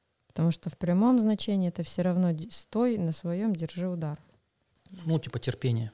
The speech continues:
Speaker 1: Да, да, да. И карта совета. Так, ну тут, наверное, от чего-то на-, придется отказаться.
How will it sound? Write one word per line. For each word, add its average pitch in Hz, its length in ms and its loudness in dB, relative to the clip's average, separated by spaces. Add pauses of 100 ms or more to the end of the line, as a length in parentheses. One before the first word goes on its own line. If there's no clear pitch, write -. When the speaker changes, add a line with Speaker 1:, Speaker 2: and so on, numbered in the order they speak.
Speaker 1:
Да, 160 300 -6
да, 165 140 -8
да. 170 160 -10 (580)
И 233 300 0
карта 185 320 -6
совета. 156 560 -6 (540)
Так, 175 240 -2
ну 190 100 4
тут, 202 200 -6
наверное, 190 360 0
от 180 60 -4
чего-то 190 360 -4
на-, 170 180 0 (100)
придется 170 460 -4
отказаться. 165 640 -6